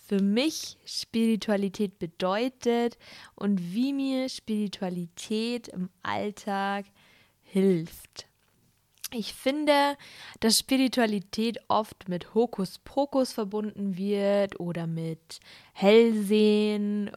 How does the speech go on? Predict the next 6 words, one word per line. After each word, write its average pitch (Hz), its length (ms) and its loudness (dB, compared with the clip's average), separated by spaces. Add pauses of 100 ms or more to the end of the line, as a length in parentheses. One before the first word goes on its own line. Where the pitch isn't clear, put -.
<laughs> 196 180 -2
oder 180 280 4
mit 185 280 -6
den 185 140 -2
typischen 240 720 -2
Yogi. 240 880 -2